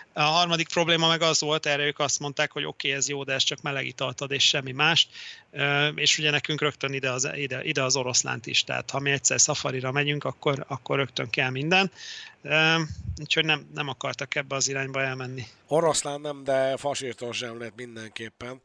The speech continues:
Speaker 2: És ugye a, a, ugye nem véletlenül került elő, ugye a kétezer-tizennégyes Inotransról beszélünk, ugye az A B C Mokkának a, ö, abszolút deluxe és ultra hiper szuper kávégépe.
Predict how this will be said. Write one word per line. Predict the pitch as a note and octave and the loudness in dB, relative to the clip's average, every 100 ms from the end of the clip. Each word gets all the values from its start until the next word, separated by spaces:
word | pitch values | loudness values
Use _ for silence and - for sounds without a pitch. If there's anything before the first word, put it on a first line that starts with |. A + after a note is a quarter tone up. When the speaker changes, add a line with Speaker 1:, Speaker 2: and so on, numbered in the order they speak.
| - | -20
Speaker 2:
És | - D3 - | -10 -2 -2
ugye | D3+ D#3 | 0 0
a, | D#3 | 0
a, | D#3+ - D3+ D#3+ D3 _ _ | -2 -4 -10 -10 _ _ _
ugye | D3 D#3+ | -6 -2
nem | F3+ | 0
véletlenül | G3 E3+ D3 C#3+ C#3+ C#3+ C#3 - | 2 2 2 0 -4 -4 -6 -6
került | C#3+ C#3 C#3+ | -4 -4 -4
elő, | C#3 C#3 | -6 -4
ugye | C#3 C3 C3+ | -4 -2 0
a | C#3 C#3 | 0 -2
kétezer-tizennégyes | - D3+ C#3+ B2+ A#2+ B2+ B2 B2+ A#2+ | -2 -4 -4 -8 -8 -10 -10 -8 -8
Inotransról | B2+ C3+ A#2 A#2+ A#2 A#2+ | -8 -12 -10 -10 -8 -6
beszélünk, | A#2 B2+ - A2+ A#2+ A#2+ | -4 -4 -4 -8 -12 -12
ugye | A#2 | -10
az | A#2 | -8
A | A#2+ | -6
B | A#2+ | -6
C | - | -8
Mokkának | A#2 A#2 - A2 A2 A#2 | -10 -14 -14 -14 -16 -14
a, | A#2 - - - | -14 -14 -20 -6
ö, | D3 C#3 C#3 C#3 B2+ - - | 0 2 2 0 -2 -4 0
abszolút | F3 - D#3+ D3 | 0 2 0 -2
deluxe | C#3 D#3+ D3+ C3 C#3+ | 2 4 4 0 -2
és | B2+ D3+ | -4 -6
ultra | D3+ C#3 B2+ | -8 -8 -8
hiper | C3 - B2+ | -6 -6 -6
szuper | - B2+ B2 | -8 -10 -12
kávégépe. | - C3 C3 A#2+ B2 B2 C3 | -8 -6 -6 -4 -6 -6 -6